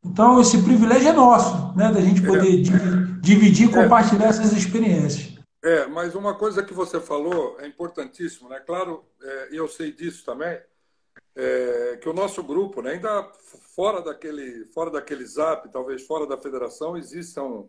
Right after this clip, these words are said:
Speaker 2: existam alguns outros medalhões aí que talvez o próprio Tite, que talvez tivesse, teria que estar integrado junto conosco, alguns outros nomes aí, mas nós temos lá, que não adianta nem citar,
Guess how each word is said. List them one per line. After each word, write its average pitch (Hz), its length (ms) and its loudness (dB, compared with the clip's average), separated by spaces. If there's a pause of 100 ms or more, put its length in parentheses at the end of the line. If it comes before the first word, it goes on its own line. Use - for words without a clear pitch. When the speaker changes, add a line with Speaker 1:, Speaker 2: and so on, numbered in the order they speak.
(460)
Speaker 2:
existam 147 280 -6
alguns 143 280 -4
outros 165 280 -2
medalhões 139 640 -4
aí 143 180 -4
que - 140 -20
talvez 131 480 -10
o 117 40 -16
próprio 180 380 -8
Tite, 202 460 -10
que - 100 -20
talvez 147 420 -8
tivesse, 147 540 -6 (320)
teria 160 340 0
que 160 120 -10
estar 151 340 -6
integrado 139 720 -8
junto 139 360 -20
conosco, 143 760 -8 (400)
alguns 147 340 -8
outros 151 340 -8
nomes 151 380 -6
aí, 147 240 -6
mas 190 200 -8
nós 196 200 -12
temos 233 320 -10
lá, 185 320 -6 (540)
que - 80 -20
não 175 80 -16
adianta 196 280 -6
nem 220 140 -8
citar, 160 480 -8